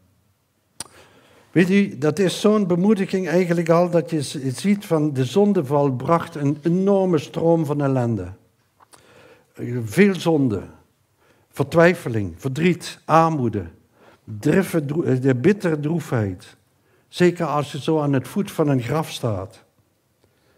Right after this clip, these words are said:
De dood had zijn intrede gedaan. En in de hele Bijbel vind je de openbaring van God als de trooster, als de, en de vertrooster in droefheid. Andere trooster betekent gewoon dat God,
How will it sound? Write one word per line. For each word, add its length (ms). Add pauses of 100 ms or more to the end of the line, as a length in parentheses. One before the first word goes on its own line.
(160)
De 100
dood 280
had 180
zijn 160
intrede 540
gedaan. 420 (1120)
En 160
in 140
de 60
hele 340
Bijbel 420
vind 240
je 120
de 140
openbaring 600
van 140
God 380 (440)
als 260
de 120
trooster, 800 (540)
als 300
de, 80
en 240
de 120
vertrooster 960 (140)
in 160
droefheid. 640 (880)
Andere 400
trooster 480
betekent 480
gewoon 340
dat 220
God, 520